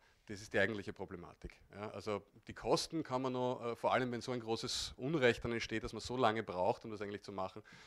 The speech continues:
das postet man ein paar Mal auf Twitter und dann kriegt man vielleicht die Kohle noch rein. Generell ist es eigentlich für den Durchschnittsbürger unleistbar, äh, das zu machen, äh, und deswegen ist es auch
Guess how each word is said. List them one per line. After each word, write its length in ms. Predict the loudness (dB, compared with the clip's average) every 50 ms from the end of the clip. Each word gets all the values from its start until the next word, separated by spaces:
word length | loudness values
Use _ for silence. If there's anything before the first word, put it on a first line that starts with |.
| -20 -20 -20 -20 _ _
das 120 | -20 -12
postet 320 | -8 -6 -4 -2 -4 -4 -4
man 80 | 0
ein 40 | 2
paar 100 | 2 2
Mal 80 | 4 2
auf 80 | -2
Twitter 420 | -2 -2 -2 2 6 6 8 8 6
und 120 | 4 -2
dann 80 | -6 -6
kriegt 200 | -6 -8 -8 -10
man 80 | -8
vielleicht 240 | -6 -4 -4 -4 -6
die 40 | -8
Kohle 220 | -6 -4 -2 -2
noch 180 | -2 -4 -6 -6
rein. 280 | -6 -6 -6 -8 -10 -14 _ _ -8
Generell 320 | -4 -2 2 2 2 2
ist 100 | 0 -2
es 140 | -6 -8 -8
eigentlich 320 | -8 -8 -6 -6 -8 -8 -8
für 80 | -8
den 60 | -6
Durchschnittsbürger 520 | -6 -6 -6 -6 -8 -10 -10 -10 -8 -8 -6
unleistbar, 720 | -6 -6 -6 -8 -8 -10 -12 -14 -14 -14 -14 -14 -14 -14 _ _ _ _ _ _
äh, 280 | -10 -6 -4 -4 -4 -4 -6
das 240 | -6 -6 -6 -8 -8
zu 100 | -8 -8
machen, 500 | -6 -8 -8 -8 -8 -8 -8 -8 -8 -10 -10 -12
äh, 20 | -12
und 200 | -12 -12 -12 -10
deswegen 460 | -10 -10 -8 -6 -6 -6 -6 -8 -10 -10
ist 140 | -12 -12
es 120 | -10 -10 -10
auch 160 | -10 -10